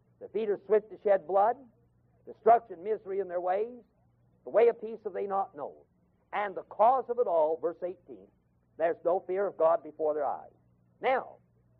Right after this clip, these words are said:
we know that whatsoever things the law says, it speaks to them who are under the law,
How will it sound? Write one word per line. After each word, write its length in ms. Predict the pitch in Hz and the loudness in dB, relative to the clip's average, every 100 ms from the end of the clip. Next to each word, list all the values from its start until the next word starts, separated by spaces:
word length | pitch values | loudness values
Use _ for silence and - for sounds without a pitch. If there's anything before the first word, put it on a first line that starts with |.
| _ | _
we 140 | 208 262 | -8 2
know 180 | 254 | 4
that 160 | 226 202 | 4 4
whatsoever 500 | 214 226 196 202 202 | 0 0 2 0 0
things 280 | - 196 175 | -10 -12 -6
the 40 | |
law 280 | 160 180 156 - | -2 0 -2 -6
says, 240 | 202 143 - _ | -8 -8 -10 _
it 140 | - 135 _ | -16 -16 _
speaks 440 | _ 226 262 - _ | _ -4 -4 -10 _
to 80 | 165 | -6
them 200 | 175 190 | -2 -2
who 160 | 156 156 | 2 4
are 80 | |
under 140 | 240 240 | 4 2
the 100 | 156 | -2
law, 280 | 127 127 | -2 -2